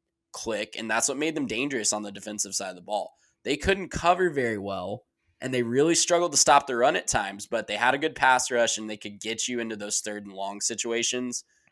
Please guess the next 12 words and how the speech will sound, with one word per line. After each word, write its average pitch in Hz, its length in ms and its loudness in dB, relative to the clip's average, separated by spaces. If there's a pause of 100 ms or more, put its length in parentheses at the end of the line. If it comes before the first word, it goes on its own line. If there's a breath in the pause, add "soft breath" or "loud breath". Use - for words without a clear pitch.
and 110 140 -8
make 107 240 -6
you 95 100 -16
pay. 90 340 -12
So - 420 2 (800)
how 127 320 2
are 180 80 2
they 170 120 2
going 139 300 0
to 120 60 -2
move 110 220 -6
forward 131 580 0